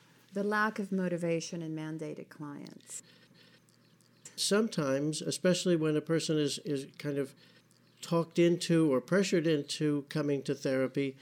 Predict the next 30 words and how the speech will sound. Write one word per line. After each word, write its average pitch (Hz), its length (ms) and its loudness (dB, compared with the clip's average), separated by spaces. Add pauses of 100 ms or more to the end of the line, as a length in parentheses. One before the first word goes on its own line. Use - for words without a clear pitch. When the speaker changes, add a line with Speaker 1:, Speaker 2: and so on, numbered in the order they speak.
(320)
Speaker 2:
that 143 320 0
they 143 120 0
may 165 140 4
not 170 220 0
be 135 100 2
very 127 260 0
much 127 280 -2
motivated. 131 560 0
And, 160 220 -2
and 160 180 -6
people 185 240 2
with 156 160 2
addictions 165 420 0
in 151 140 0
particular 151 680 -2 (1120)
very 175 360 4
often 180 340 0
have 156 240 -4
no 180 260 0
idea 175 560 2
that 139 200 -2
life 156 300 -2
could 151 140 -4
be 156 160 2
any 151 180 -2
better 160 340 0
without 143 520 -4
their, 147 360 -2 (100)
their 143 180 -4
substance. 135 760 -4